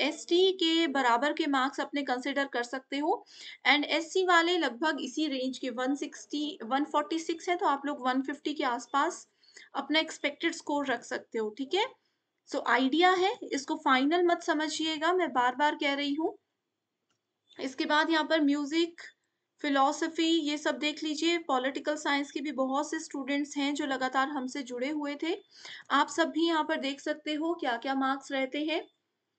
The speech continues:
कोई भी डाउट है, कोई भी कन्फ्यूजन है, बेझिझक मुझे कमेंट कर दीजिए।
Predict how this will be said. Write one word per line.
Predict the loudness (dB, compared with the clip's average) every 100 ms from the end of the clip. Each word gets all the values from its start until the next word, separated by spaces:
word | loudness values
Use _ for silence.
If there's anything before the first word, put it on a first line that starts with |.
| _
कोई | -4 -2
भी | 0
डाउट | 4 6 6 4
है, | 4
कोई | 2 2
भी | 2
कन्फ्यूजन | 0 0 -2 -4 -2 0
है, | 2 0
बेझिझक | 0 -2 -2 -2 0 0 0 -4
मुझे | -2 -2
कमेंट | 0 2 2 0 0
कर | -2
दीजिए। | -2 -4 -2 -4 -6